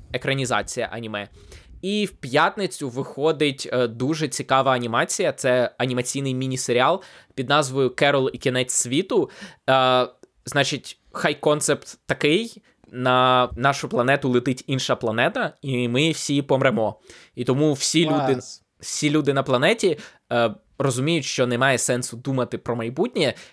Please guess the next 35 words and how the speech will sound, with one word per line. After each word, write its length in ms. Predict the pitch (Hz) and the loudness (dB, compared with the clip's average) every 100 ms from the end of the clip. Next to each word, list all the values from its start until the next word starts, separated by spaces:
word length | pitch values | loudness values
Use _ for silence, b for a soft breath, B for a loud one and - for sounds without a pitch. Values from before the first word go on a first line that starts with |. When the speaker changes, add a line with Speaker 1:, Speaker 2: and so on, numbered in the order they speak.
| B - | B -4
Speaker 1:
і 220 | 127 135 | -2 0
намагаються 640 | 135 123 139 165 170 139 | 2 2 2 0 0 0
займатися 520 | 123 117 135 135 - | 2 2 0 -2 -8
тим, 260 | - 147 170 | -2 0 0
чим 240 | - 120 | -2 -2
вони 160 | 120 131 | -2 -4
б 100 | - - | -6 -12
хотіли 520 | - 170 - 156 131 | -4 -4 2 2 2
займатися 720 | 120 107 117 - 180 139 113 - - | 2 4 2 2 -2 -2 -2 -6 -10
останні 380 | - 135 143 135 | -2 0 0 -2
місяці 380 | 127 110 - | -4 -6 -6
свого 300 | 135 120 123 | -6 -4 -4
життя 440 | 113 113 - 107 120 _ _ | -4 -6 -4 -4 -4 _ _
в 40 | |
цьому 220 | - 117 | -8 -6
світі. 440 | 127 110 98 98 - B B B | -6 -8 -10 -12 -14 B B B
А 140 | 117 | -2
наша 240 | 139 - | -2 2
головна 300 | 160 160 156 | 2 2 2
героїня 380 | 147 139 147 196 | 0 0 0 -2
Керол, 480 | - 139 175 165 - | 0 2 4 2 0
вона 180 | 147 135 | -2 0
не 100 | 156 | 0
знає, 380 | 135 117 104 87 | -2 -4 -4 -8
чим 180 | - 110 | -12 -8
вона 120 | 110 | -8
хоче 280 | 107 104 - | -6 -6 -6
займатися. 640 | 110 113 98 - - - - B B | -8 -8 -8 -10 -14 -16 -18 B B
І 80 | 123 | -8
всі 200 | - 151 | -2 0
навколо 720 | 151 - 147 143 135 127 120 B - | 0 0 2 4 6 4 2 B -4
living 360 | 135 156 156 | 2 2 2
their 360 | 143 127 135 123 | -2 2 0 4
best 240 | 139 135 - | 2 0 0
life, 280 | 123 202 | 2 2